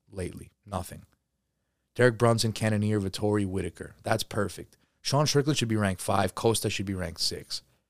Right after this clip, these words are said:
Costa's asking for this Vettori fight or nothing. Kinda like what he did when he asked for the Adesanya fight or nothing, along those lines when he lost to Adesanya. You need to go fight, like, Uriah Hall or Darren,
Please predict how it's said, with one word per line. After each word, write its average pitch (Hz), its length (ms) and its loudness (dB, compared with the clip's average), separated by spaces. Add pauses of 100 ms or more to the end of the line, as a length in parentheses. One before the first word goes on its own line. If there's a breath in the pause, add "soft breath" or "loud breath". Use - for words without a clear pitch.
(640)
Costa's 147 380 4
asking 139 300 4
for 120 100 0
this 113 140 0
Vettori 113 520 0
fight 131 400 0
or 110 80 -4
nothing. 107 520 0 (580)
Kinda 120 260 2
like 113 180 6
what 107 80 0
he 107 80 2
did 107 160 4
when 101 200 0
he 98 80 0
asked 101 240 2
for 107 80 -4
the 98 100 -2
Adesanya 98 680 2
fight 104 300 0
or 101 80 2
nothing, 104 420 0
along 98 280 2
those 98 200 0
lines 101 280 2
when 90 120 -6
he 90 100 -8
lost 92 340 0
to 113 60 -2
Adesanya. 107 640 -2 (1300)
You 123 120 -2
need 143 120 4
to 120 80 2
go 110 120 6
fight, 104 320 2
like, 90 160 -6
Uriah 92 400 2
Hall 95 520 2
or 85 120 -4
Darren, 92 400 0